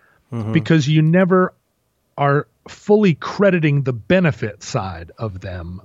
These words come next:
Speaker 2: versus the cost side.
Speaker 1: Especially when it's, the benefits are so soft.
Speaker 2: This, it's soft benefit, right.
Speaker 1: You know what
Speaker 2: And,
Speaker 1: I mean?
Speaker 2: and
Speaker 1: Like, it's not, it's one thing to say, like, "Well, you know, we gotta keep, <laughs> God damn it, we gotta keep all these bars open. So we're gonna say you can have this many people till ten o'clock or whatever." And it's like, "God, j-,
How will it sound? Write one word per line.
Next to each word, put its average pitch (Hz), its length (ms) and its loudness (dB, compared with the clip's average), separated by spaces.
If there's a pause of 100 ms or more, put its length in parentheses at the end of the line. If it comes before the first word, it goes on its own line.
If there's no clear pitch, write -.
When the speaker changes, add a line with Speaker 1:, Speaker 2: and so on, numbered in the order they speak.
Speaker 2:
versus 127 420 2
the 127 140 -2
cost - 500 -2
side. - 380 -18 (140)
Speaker 1:
Especially 185 340 2
when 143 160 2
it's, - 140 -4
the 123 120 -2
benefits 123 460 -4
are 117 40 -6
so 101 180 -8
soft. 98 520 -4 (760)
Speaker 2:
This, 160 160 -2
it's - 200 0
soft - 300 0
benefit, 101 340 -4
right. 147 220 -2
Speaker 1:
You 185 60 4
know 214 80 8
what 214 80 6
Speaker 2:
And, 202 100 4
Speaker 1:
I - 20 4
mean? 185 120 0
Speaker 2:
and 160 100 -2
Speaker 1:
Like, 151 160 0
it's 151 160 0
not, 180 160 4
it's 160 140 -2
one 233 120 6
thing 190 140 6
to 147 60 4
say, 151 240 4
like, 127 160 2
"Well, 131 340 4
you 127 100 -2
know, 117 140 0
we 117 80 -2
gotta 120 160 0
keep, 120 260 -6 (240)
<laughs> - 220 -20
God 101 220 -12
damn 92 240 -8
it, 95 100 -12 (380)
we 151 80 4
gotta 170 220 4
keep - 220 0
all 131 200 4
these 117 160 -4
bars 113 420 2
open. 98 440 -6
So 120 220 -2
we're 107 120 -4
gonna 113 100 -4
say 113 200 -4
you 110 120 -2
can 127 140 -4
have 107 260 -2
this 117 160 -6
many 120 140 0
people 107 260 -6
till 117 160 -6
ten 98 180 -6
o'clock 101 400 0
or 98 60 -2
whatever." 98 320 0
And 92 60 -6
it's - 80 -14
like, - 240 -20
"God, 104 300 -8
j-, - 100 -16